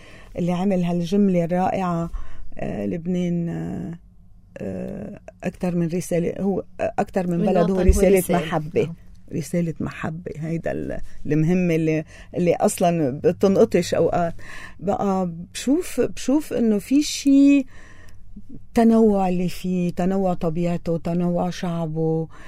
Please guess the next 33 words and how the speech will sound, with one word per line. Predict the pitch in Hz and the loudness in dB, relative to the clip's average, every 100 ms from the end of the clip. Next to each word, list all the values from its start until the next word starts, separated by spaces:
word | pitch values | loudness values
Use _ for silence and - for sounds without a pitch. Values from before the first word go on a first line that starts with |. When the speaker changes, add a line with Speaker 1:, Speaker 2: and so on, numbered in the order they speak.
| - | -4
Speaker 2:
نعم. | 202 - | -4 0
Speaker 1:
آه، | 196 196 190 | 2 4 2
انفتاحه، | 185 226 220 214 196 190 196 180 185 | 2 2 4 0 2 2 2 0 -4
آه، | 185 185 180 - - | -2 0 0 -2 -4
الريزيلينس | 196 185 185 180 202 233 269 208 156 | -4 -2 0 4 4 6 4 4 2
تبع | - 165 170 | -2 -4 -2
الناس. | 165 165 165 - - | -2 -2 -2 -6 -6
يعني | 175 175 | -4 -2
Speaker 2:
يعني | 180 | -2
كل | 214 302 | -2 -2
هالشي | 269 269 302 | -2 -2 -2
خليك | 294 220 233 254 | -2 -2 0 0
تتمسكي | 262 240 226 220 240 220 - - 123 - 180 156 - - | 0 2 0 0 0 0 -2 -4 -6 -8 -10 -12 -14 -16
بالأرض، | 175 175 185 - 175 170 165 | -8 -4 -2 -2 -2 -2 -6
تتمسكي | - 190 208 294 - | -12 -6 -2 0 6
Speaker 1:
ما | 254 | 6
فيك | 285 359 359 | 6 4 4
ما | 277 | 4
Speaker 2:
بلبنان. | 233 190 185 | 4 4 2
Speaker 1:
تتمسكي، | 170 170 - 156 - 160 - | 0 -2 -4 -6 -6 -8 -6
ما | 208 | -4
فيك، | 202 196 | -2 -2
Speaker 2:
نعم. | 170 165 | -2 -2
Speaker 1:
ما | 170 | -2
فيك. | - 190 - - - - | -4 -8 -6 -8 -8 -6
حتى | - 302 - 240 | 0 0 6 8
لو | 220 262 | 8 8
ما | 277 240 | 8 8
رجعتي، | 202 185 185 175 180 185 - - - - - - - | 6 4 2 0 0 -2 -4 -8 -12 -18 -20 -20 -12
في | - - - 285 294 294 294 - - - | -8 -2 4 8 10 8 6 2 -12 -14
حالة | - - 233 233 214 190 | -12 -4 2 4 6 4
بتعيشيها | 180 196 196 196 214 214 170 | 2 0 0 0 2 4 4
بالغربة | 175 170 175 156 165 | 2 4 4 2 -2